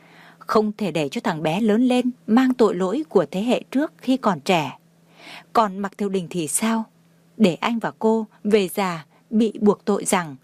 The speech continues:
và dị nghị rằng là một cơn ác mộng của hai mươi năm trước. Còn có ông cụ Mạc thì sao? Cả gia đình họ Mạc thì sao? Cô ấy có thể bỏ qua mọi thứ,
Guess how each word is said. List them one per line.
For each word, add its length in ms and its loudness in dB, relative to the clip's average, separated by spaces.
và 220 0
dị 180 -4
nghị 240 -2
rằng 320 -2
là 220 0
một 200 -8
cơn 160 4
ác 300 -6
mộng 180 2
của 260 4
hai 220 -4
mươi 180 2
năm 200 -2
trước. 320 2
Còn 180 2
có 380 -2
ông 160 2
cụ 200 0
Mạc 200 0
thì 140 4
sao? 380 2
Cả 220 0
gia 180 -2
đình 180 -2
họ 160 -4
Mạc 220 -2
thì 160 4
sao? 380 0
Cô 100 6
ấy 240 0
có 80 -8
thể 180 -2
bỏ 200 0
qua 240 -2
mọi 220 0
thứ, 360 2